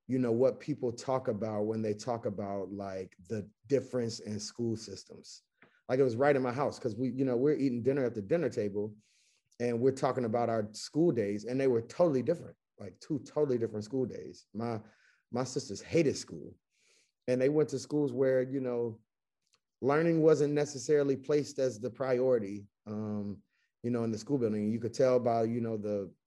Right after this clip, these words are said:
quality of textbooks and the, you know, quality of the school building and the quality of the education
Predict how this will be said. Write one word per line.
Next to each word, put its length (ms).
quality 500
of 100
textbooks 640
and 200
the, 200
you 120
know, 140
quality 580
of 60
the 60
school 280
building 400
and 120
the 60
quality 520
of 140
the 100
education 640